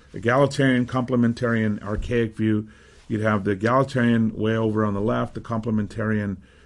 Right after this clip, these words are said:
you know, this is where, um, I believe, and, and, and I've checked with a lot of the teachers in the I C L C and the different people, uh,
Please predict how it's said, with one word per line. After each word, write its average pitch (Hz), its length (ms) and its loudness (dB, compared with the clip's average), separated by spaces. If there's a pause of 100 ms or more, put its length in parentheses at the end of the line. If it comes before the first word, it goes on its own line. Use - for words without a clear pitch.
(180)
you 110 80 -2
know, 104 160 0
this 101 320 -4
is 87 240 -10
where, 104 400 0 (420)
um, 101 380 -8
I 151 220 4
believe, 123 640 2 (340)
and, 98 340 -4 (520)
and, 101 400 -8
and 104 160 -8
I've 107 180 -4
checked 117 300 -6
with 107 140 -6
a 113 40 -2
lot 113 300 0
of 139 80 0
the 135 60 0
teachers 123 440 -4
in 120 80 0
the 117 100 2
I 113 100 -2
C 120 140 -8
L 120 100 -2
C 113 380 -2
and 101 140 -2
the 98 60 -6
different 110 380 -8 (360)
people, 107 500 -2
uh, 101 120 -6